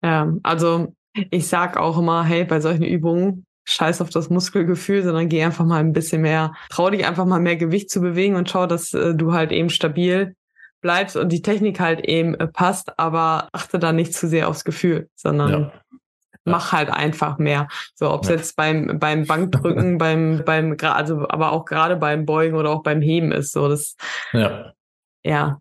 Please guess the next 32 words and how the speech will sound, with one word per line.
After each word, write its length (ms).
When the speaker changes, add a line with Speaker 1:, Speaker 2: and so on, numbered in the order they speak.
Speaker 1:
dafür 560
kannst 280
du 40
dann 180
halt 260
bei 100
anderen 280
Übungen 340
mehr 200
aufs 220
Muskelgefühl 960
halt 180
eben 240
gehen. 320
Speaker 2:
Ja. 200
Speaker 1:
Ähm, 180
Speaker 2:
Ja, 80
ich 280
Speaker 1:
bei, 320
ja. 260
Speaker 2:
Ja, 80
ich 120
sag 160
mal 100
so, 200
bei 300
den 220
Grundübungen 640
merkt 280
man 80
erstmal, 680
okay, 680